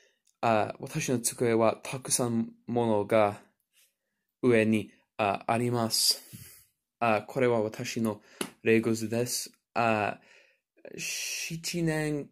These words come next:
間ぐらいレゴズをしたことがない。あ、そして、あ、コロナで、あ、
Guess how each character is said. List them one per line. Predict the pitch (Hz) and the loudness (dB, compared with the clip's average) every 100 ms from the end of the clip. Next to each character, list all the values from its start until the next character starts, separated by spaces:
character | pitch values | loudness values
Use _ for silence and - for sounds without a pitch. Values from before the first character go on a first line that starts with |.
| _ | _
間 | - 156 139 131 127 120 | -8 -2 0 2 0 -2
ぐ | 120 | -2
ら | 120 123 117 | 2 2 4
い | 107 | 2
レ | 117 123 | 2 0
ゴ | 120 | 0
ズ | 113 113 | 0 0
を | 104 | 0
し | - - | -4 -2
た | 123 110 104 - _ _ | 0 0 -2 -18 _ _
こ | - 131 | -6 -2
と | 120 | 0
が | 113 110 | 0 0
な | 120 123 | 2 2
い。 | 110 - _ _ _ _ - - - | 0 -6 _ _ _ _ -6 -6 -4
あ、 | 127 117 110 - - - 165 _ _ _ _ _ _ | 0 0 0 -4 -10 -14 -20 _ _ _ _ _ _
そ | - 127 | -4 -4
し | 113 - | -4 -4
て、 | - 127 110 - _ - - _ _ | 0 2 0 -4 _ -12 -12 _ _
あ、 | 120 107 - | -6 -6 -6
コ | - 135 | -4 2
ロ | 127 131 | 4 4
ナ | 123 107 | 2 0
で、 | 110 127 120 107 - _ _ _ _ _ _ _ _ _ _ - | 0 2 4 2 -2 _ _ _ _ _ _ _ _ _ _ -6
あ、 | 57 50 - | -4 -4 -6